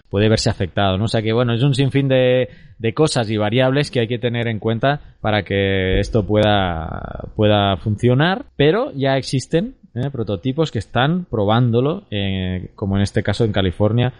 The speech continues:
a este kilómetro construido, pero bueno, mm,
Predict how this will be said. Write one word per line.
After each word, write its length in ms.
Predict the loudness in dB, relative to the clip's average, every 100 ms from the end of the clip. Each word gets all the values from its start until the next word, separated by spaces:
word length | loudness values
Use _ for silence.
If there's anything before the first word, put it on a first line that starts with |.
| -20 -20 _ -6
a 420 | -2 0 0 0
este 240 | -2 -2
kilómetro 640 | 0 2 2 2 0 -2 -2
construido, 720 | -4 -4 -4 -2 0 0 -2 -4
pero 240 | -2 0
bueno, 380 | 0 0 -4 -6
mm, 340 | -2 0 0